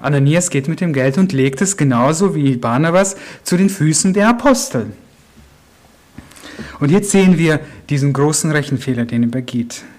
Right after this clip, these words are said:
mit fatalen K-, Konsequenzen. Er, er, <clears throat>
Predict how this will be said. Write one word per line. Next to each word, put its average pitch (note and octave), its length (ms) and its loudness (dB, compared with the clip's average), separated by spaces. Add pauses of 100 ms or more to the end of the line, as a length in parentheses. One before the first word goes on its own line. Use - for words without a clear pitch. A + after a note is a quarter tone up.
(140)
mit C3+ 160 -2
fatalen C3 540 0
K-, C#3 140 -4
Konsequenzen. C3+ 840 -2 (1900)
Er, - 300 -8
er, A3 100 -2 (640)
<clears throat> E3+ 180 2